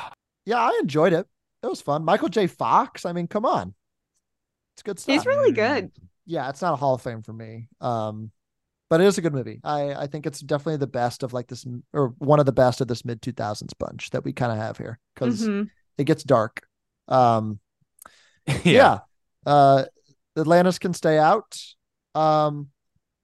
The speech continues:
Speaker 1: Lilo and Stitch. What's to say? Um, it's very cute. Is it a Hall of Fame?
Speaker 2: I
Speaker 1: I,
Speaker 2: like Lilo
Speaker 1: I
Speaker 2: and
Speaker 1: like it.
Speaker 2: Stitch.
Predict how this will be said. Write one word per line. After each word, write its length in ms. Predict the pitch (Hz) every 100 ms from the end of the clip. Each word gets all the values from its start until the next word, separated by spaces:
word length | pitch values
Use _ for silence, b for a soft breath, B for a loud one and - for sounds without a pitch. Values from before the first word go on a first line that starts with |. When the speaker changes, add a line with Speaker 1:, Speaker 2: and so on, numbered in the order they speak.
| _ _ -
Speaker 1:
Lilo 580 | 170 247 269 269 262
and 320 | 247 185 165 151
Stitch. 840 | - - 147 110 - - - - _ _ _ _ _ _ _ _ _ _ _ -
What's 220 | 151 -
to 120 | -
say? 340 | 151 135 107 107 _ _ _ _ _ _ _ 139
Um, 360 | 131 127 123
it's 100 | 127
very 180 | - 143
cute. 440 | 139 147 202 - _ _ _ _
Is 120 | - 135
it 60 |
a 40 | 127
Hall 200 | 139 135
of 60 |
Fame? 240 | 143 139 156
Speaker 2:
I 40 | 294
Speaker 1:
I, 20 |
Speaker 2:
like 240 | 214 190
Lilo 240 | 208 202 196
Speaker 1:
I 60 |
Speaker 2:
and 80 | 190
Speaker 1:
like 180 | 170 165
it. 280 | 202 202 190
Speaker 2:
Stitch. 220 | -